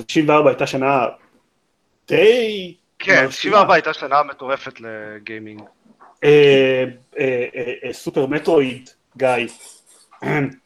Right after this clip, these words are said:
Speaker 1: אה, Earthworm Jim, אה, טי פייטר, אם מקודם דורון דיבר על הג'ויסטיק שלי. אה,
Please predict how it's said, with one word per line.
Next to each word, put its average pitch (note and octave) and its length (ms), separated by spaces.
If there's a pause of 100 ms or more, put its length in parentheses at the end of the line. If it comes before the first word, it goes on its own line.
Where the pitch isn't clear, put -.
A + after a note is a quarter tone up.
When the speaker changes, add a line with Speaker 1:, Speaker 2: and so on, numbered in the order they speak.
(400)
Speaker 1:
אה, C#3+ 280
Earthworm C#3 320
Jim, D3 500
אה, C#3 160
טי D#3 160
פייטר, C#3 340
אם C3+ 260
מקודם C3+ 280
דורון C3 240
דיבר B2 240
על B2+ 80
הג'ויסטיק B2+ 400
שלי. A2+ 200 (500)
אה, C3+ 680